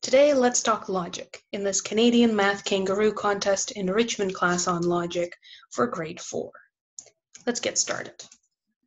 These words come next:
Straight off the bat with a question. The students of a small class are going rowing. In the first boat, there are five boys,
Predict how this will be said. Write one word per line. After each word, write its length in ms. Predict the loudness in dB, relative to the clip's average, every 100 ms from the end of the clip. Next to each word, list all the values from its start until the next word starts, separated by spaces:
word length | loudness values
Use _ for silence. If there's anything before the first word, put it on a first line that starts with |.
| _ _ -12
Straight 300 | -6 2 4
off 180 | 4 2
the 40 | -2
bat 300 | -6 -8 -10
with 140 | -10
a 40 |
question. 460 | -6 -4 -2 -4 -6 _ _ _ _ _ _ _ _ -4
The 60 |
students 840 | -4 0 2 6 6 6 0 0
of 100 | 0
a 60 | 2
small 300 | 2 2 2
class 420 | 0 -2 -2 -4
are 160 | -2 0
going 280 | 2 0 4
rowing. 380 | 4 4 -2 _ _ _ _ _ -6
In 120 | -4
the 80 | 0
first 400 | 2 2 2 -2
boat, 360 | 0 -2 -6 _
there 180 | -6 -4
are 100 | -4
five 460 | -6 -4 -2 -4 -8
boys, 480 | -12 -12 -12 -14